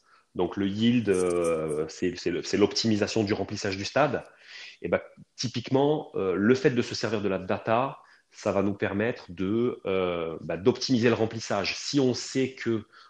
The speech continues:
pour un, une typologie de match donné, c'est-à-dire en prenant un certain nombre de, de variables comme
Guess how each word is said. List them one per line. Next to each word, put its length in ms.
pour 240
un, 220
une 120
typologie 680
de 40
match 240
donné, 360
c'est-à-dire 340
en 60
prenant 280
un 40
certain 260
nombre 200
de, 260
de 100
variables 540
comme 440